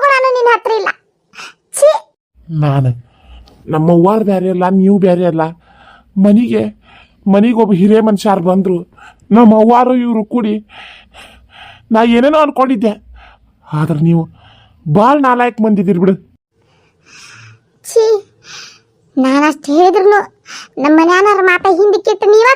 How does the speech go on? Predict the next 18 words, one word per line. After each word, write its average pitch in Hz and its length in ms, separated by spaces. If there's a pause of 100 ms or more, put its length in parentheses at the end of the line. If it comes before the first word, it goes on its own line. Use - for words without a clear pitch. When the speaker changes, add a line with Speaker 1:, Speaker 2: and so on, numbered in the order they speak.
Speaker 1:
ಕರೆ 466 180
ಅಂತ 427 140
ತಿಳ್ಕೊಂಡಿದ್ದೆ. 403 460 (640)
ಗೊತ್ತಾತಲ್ವಾ? 381 580 (840)
ಗೊತ್ತಾತನು 403 420 (160)
ಈಗ? 508 120 (720)
ಯಾರು 302 360
ಹೆಂಗ 370 200 (180)
ಇಲ್ಲಡಲೆ 381 360
ಮನ್ಯಾನವ್ರು 370 380
ಎಷ್ಟೊತ್ತಿದ್ರು 359 400
ಮನ್ಯಾನವ್ರ, 392 380 (560)
ಹೊರಗ್ನೇರ್ 302 440
ಎಷ್ಟೊತ್ತಿದ್ರು 330 340 (100)
ಹೊರಗ್ನೇರ. 359 360 (560)
ಹೊರಗ್ನೇರ್ 247 420
ನಂಬ್ಕೊಂಡು 262 360
ಹೋದ್ರ 285 180